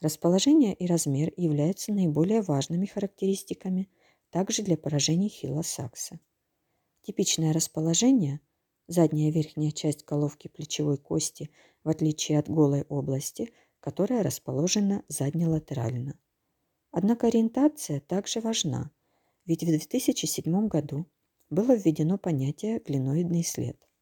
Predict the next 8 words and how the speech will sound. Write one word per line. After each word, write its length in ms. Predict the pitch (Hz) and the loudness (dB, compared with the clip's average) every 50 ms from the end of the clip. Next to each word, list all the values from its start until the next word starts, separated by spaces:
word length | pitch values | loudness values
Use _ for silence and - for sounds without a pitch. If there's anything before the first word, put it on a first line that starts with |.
| _ _ _ _ _ _ _ _ _ _ _ _ _ - | _ _ _ _ _ _ _ _ _ _ _ _ _ -4
Для 160 | 165 160 170 | 0 2 2
описания 500 | 180 - 214 - - 302 320 294 208 185 | 2 2 0 2 4 6 6 8 6 6
зоны 300 | 170 - 208 240 240 226 | 4 4 4 2 2 0
контакта 540 | - - 160 156 - 180 202 - - - 170 | 0 -2 -4 -4 -4 -4 -6 -6 -4 -2 0
между 300 | 165 170 185 - - 165 | 2 2 2 2 0 -4
суставной 520 | - - 151 - - - 165 170 165 156 151 | -6 -6 -6 -6 -4 -2 0 2 2 0 0
впадиной 540 | - - - 156 156 151 147 147 147 147 | -2 -4 -4 -4 -2 -2 -2 -2 0 0
лопатки 640 | 147 156 156 151 - 156 139 131 - - - - - | 2 0 0 0 -2 -6 -8 -8 -10 -12 -14 -14 -14